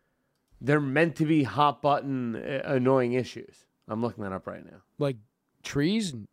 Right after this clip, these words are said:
Speaker 2: heels, hiking heels?
Speaker 1: Come on now. Like, talking about, uh, becoming a mother.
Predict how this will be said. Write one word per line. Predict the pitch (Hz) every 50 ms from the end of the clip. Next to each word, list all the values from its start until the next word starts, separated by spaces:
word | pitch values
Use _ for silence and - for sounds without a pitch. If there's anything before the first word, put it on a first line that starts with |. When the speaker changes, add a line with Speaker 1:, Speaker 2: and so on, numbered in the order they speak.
| _
Speaker 2:
heels, | - 120 131 147 175 190 208 196 - - _ _ _ _ _ _ _ _
hiking | - 139 156 151 180 180 180
heels? | 202 226 233 _ - _ _ _ _ _ _ _ - - _ _ _ _
Speaker 1:
Come | - 131 117 90
on | 80 - 92
now. | 98 - - _ _ _ _ -
Like, | 123 123 120
talking | - 151 165 165 160 151 165
about, | 160 147 147 143 135 131 - _ _ _ _ _ _ _
uh, | 131 131 127 123 120
becoming | 120 117 127 - 127 147 139 135 127
a | 123
mother. | 117 113 104 98 80 69 -